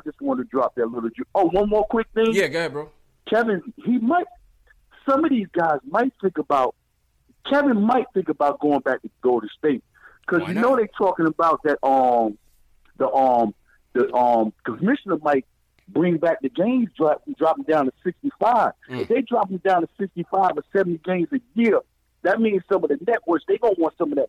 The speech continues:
Speaker 1: money back. So they better be thinking about that too.
Speaker 2: Yeah. Okay. Man, pre-, appreciate the
Speaker 1: Go
Speaker 2: call, Jay.
Speaker 1: sign your line. So sign, no doubt.
Speaker 2: Appreciate the call, man.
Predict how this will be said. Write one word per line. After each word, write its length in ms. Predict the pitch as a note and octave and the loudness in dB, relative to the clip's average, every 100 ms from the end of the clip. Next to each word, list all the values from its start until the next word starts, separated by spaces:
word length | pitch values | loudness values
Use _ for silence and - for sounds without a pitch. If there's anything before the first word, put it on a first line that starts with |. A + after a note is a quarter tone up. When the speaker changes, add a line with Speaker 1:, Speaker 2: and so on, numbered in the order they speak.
| D#3+ | -2
Speaker 1:
money 260 | B3 B3+ - | -2 -2 -4
back. 200 | - - - _ _ _ _ _ - | -2 -2 -6 _ _ _ _ _ -2
So 280 | C3+ A#2+ - _ | 0 0 -4 _
they 340 | - - - F#4+ | -20 -10 -4 -2
better 160 | C4+ C4 | 0 -2
be 140 | A3+ - | -4 -4
thinking 240 | A3+ G3+ | -4 -2
about 340 | F#3 F#3+ F3 - | -4 -2 -2 -2
that 160 | G3+ - - | -6 -6 -2
too. 240 | A#3+ D#3+ - _ _ _ _ _ _ _ _ _ | 0 -2 -6 _ _ _ _ _ _ _ _ _
Speaker 2:
Yeah. 260 | G#2+ G2 - _ | -14 -14 -16 _
Okay. 320 | - A3 B3+ A#3+ _ _ - | -6 -4 -8 -12 _ _ -16
Man, 160 | D3 | -16
pre-, 180 | - D#3+ | -12 -12
appreciate 400 | - E3 - E3 | -10 -10 -10 -10
the 80 | D#3 | -4
Speaker 1:
Go 140 | - | 0
Speaker 2:
call, 120 | G3+ | 2
Jay. 140 | - F3 | 0 0
Speaker 1:
sign 280 | G#3+ G3 G3 | 2 2 2
your 120 | F#3+ | 0
line. 220 | F#3+ G#3+ - _ | 2 0 -2 _
So 140 | F#3 - | -6 -4
sign, 180 | F#3+ G3 - _ _ _ _ _ _ _ _ _ | -2 -2 -4 _ _ _ _ _ _ _ _ _
no 220 | - E3+ F3+ | -2 0 2
doubt. 300 | D#3+ - - _ - | 0 0 -8 _ -20
Speaker 2:
Appreciate 380 | - D3 C#3+ D#3 | -16 -12 -10 -10
the 60 | C#3 | -12
call, 240 | - E3+ | -8 -8
man. 160 | C#3 | -8